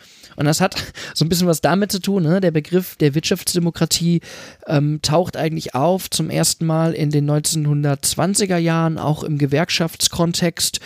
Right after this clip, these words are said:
und wird dort teilweise, je nachdem, welche Autoren man sich anguckt, als Vorstufe zum Sozialismus, teilweise aber auch schon als die, ähm,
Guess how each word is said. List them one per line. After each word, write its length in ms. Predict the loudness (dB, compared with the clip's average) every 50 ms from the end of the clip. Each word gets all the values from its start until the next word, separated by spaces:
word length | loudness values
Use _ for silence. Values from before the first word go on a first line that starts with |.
| -12 -18 -10 -4
und 260 | 0 0 0 2 2
wird 180 | 2 0 0 2
dort 400 | 2 2 2 2 0 -4 -8 -8
teilweise, 500 | -4 0 2 2 2 2 2 0 0 0
je 120 | 0 0 0
nachdem, 360 | 0 0 0 0 0 2 2
welche 240 | 0 0 0 0 0
Autoren 460 | 0 -2 0 0 2 2 2 2 2
man 180 | 0 -2 -2
sich 180 | -2 -4 -6 -6
anguckt, 380 | -6 -4 -2 -2 -2 -2 -4 -6 -16 -16 -8 -4
als 160 | -2 -2 -2
Vorstufe 500 | 0 2 2 2 2 2 0 0 0 0
zum 180 | -2 -2 -2 -2
Sozialismus, 680 | -2 0 0 2 2 2 2 0 0 2 0 0 0 -2 -6 -12 -12 -8 -4
teilweise 400 | 0 2 2 4 4 2 2 2
aber 120 | 2 0 0
auch 100 | 0 0
schon 240 | 0 0 0 0 0
als 380 | 0 0 0 0 0 -2 -2
die, 300 | 0 0 2 2 2 0 -2 -4 -14 -16 -18 -18 -10 -4
ähm, 400 | 0 2 2 2 2 0 -2 -2